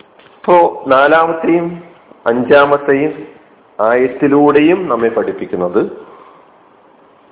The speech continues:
നേരത്തെ പ-, മനസ്സിലാക്കിയതുപോലെ നരകാവകാശികളുടെ, നരകത്തിന് വേണ്ടി പണിയെടുത്ത, നരകത്തിന് വേണ്ടി അധ്വാനിച്ച, ദൈവധിക്കാരത്തിന് വേണ്ടി അധ്വാനിച്ച, ദൈവധിക്കാരത്തിന് വേണ്ടി ജീവിതം തുലച്ച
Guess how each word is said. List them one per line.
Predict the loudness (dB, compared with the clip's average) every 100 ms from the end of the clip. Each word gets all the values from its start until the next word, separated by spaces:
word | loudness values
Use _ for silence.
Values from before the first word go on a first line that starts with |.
| 0
നേരത്തെ | 0 0
പ-, | -4 -4
മനസ്സിലാക്കിയതുപോലെ | -4 -8 -2 -2 -2 -6 -4 -2 -2
നരകാവകാശികളുടെ, | 0 -2 2 2 2 2 0 -2 -6 -4 -2 -2 -4 -4 -6 -10 _ _ _ _ _ _ -2
നരകത്തിന് | 2 4 2 2 2
വേണ്ടി | 2 2 0
പണിയെടുത്ത, | 2 2 2 0 0 0 2 2
നരകത്തിന് | 2 2 0 0 2
വേണ്ടി | 2 2 4
അധ്വാനിച്ച, | 2 2 2 4 4 0 -2
ദൈവധിക്കാരത്തിന് | 0 0 0 0 0 2 2 0 0
വേണ്ടി | 0 2
അധ്വാനിച്ച, | 2 2 2 2 0 0 0
ദൈവധിക്കാരത്തിന് | 2 2 2 0 2 0 0 -2
വേണ്ടി | -2 -2
ജീവിതം | -2 -2 2 2 2 0 -2
തുലച്ച | 2 2 -2 -2